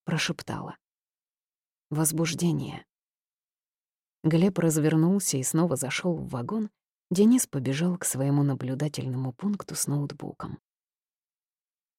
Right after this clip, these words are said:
На экране за спиной Макеева пассажиры приходили в состояние радостного возбуждения — будто их любимая команда только что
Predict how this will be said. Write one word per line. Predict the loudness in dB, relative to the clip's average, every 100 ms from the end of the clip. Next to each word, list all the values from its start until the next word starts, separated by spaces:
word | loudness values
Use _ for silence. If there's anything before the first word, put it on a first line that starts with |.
| _
На | 8 8
экране | 8 8 8 8
за | 6
спиной | 4 4 4 8
Макеева | 8 6 4 2 4 2
пассажиры | 2 0 0 0 0 0
приходили | 0 0 2 2 0
в | 0
состояние | -2 -2 0 2 4 4 4
радостного | 2 0 2 2 2
возбуждения — | -2 -4 -4 -4 -2 -2 -2 -6 -10 _ _ 4
будто | 6 6 6
их | 4 4
любимая | 2 6 6 6 4
команда | 4 4 4 2 0
только | 0 0 0
что | -4 -2 -4